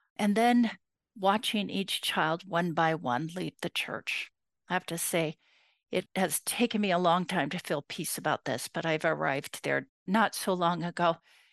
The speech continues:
It's been rough on me, and those feelings come back from time to time. Now, how about those who are struggling with infertility? Can one feel peace while also feeling pain and feeling unsettled?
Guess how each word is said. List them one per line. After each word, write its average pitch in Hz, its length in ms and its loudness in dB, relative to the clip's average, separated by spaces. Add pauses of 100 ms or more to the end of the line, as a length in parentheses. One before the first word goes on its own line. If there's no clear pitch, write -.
(100)
It's 185 160 -2
been 196 220 0
rough 160 280 2
on 156 180 -2
me, 160 240 -6 (280)
and 311 180 2
those 294 280 4
feelings 175 440 -2
come 170 180 -4
back 131 280 -2
from - 160 -8
time - 320 -6
to - 100 -10
time. - 240 -6 (340)
Now, 202 80 2
how 294 260 0
about 277 340 2
those 202 320 2
who 185 200 -4
are 170 120 0
struggling 175 500 -4
with 156 200 -4
infertility? - 920 -6 (640)
Can 262 500 2
one 208 280 2
feel 190 360 2
peace - 460 -2
while 165 220 0
also 190 420 0
feeling 175 580 -6
pain 190 460 -4
and 135 160 -2
feeling 165 400 -6 (140)
unsettled? 170 720 -2